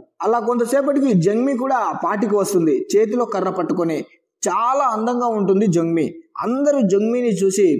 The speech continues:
పడిపోతారు. తర్వాత జంగ్మీ యూన్ బాస్ వైఫ్తో కలిసి డిన్నర్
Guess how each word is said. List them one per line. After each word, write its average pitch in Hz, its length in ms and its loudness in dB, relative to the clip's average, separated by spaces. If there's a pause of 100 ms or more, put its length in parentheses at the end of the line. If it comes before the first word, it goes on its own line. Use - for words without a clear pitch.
(120)
పడిపోతారు. 160 600 0 (520)
తర్వాత 262 400 -2
జంగ్మీ 208 380 0 (360)
యూన్ 226 360 2
బాస్ 185 340 -2
వైఫ్తో 196 340 0
కలిసి 175 360 2
డిన్నర్ 175 400 0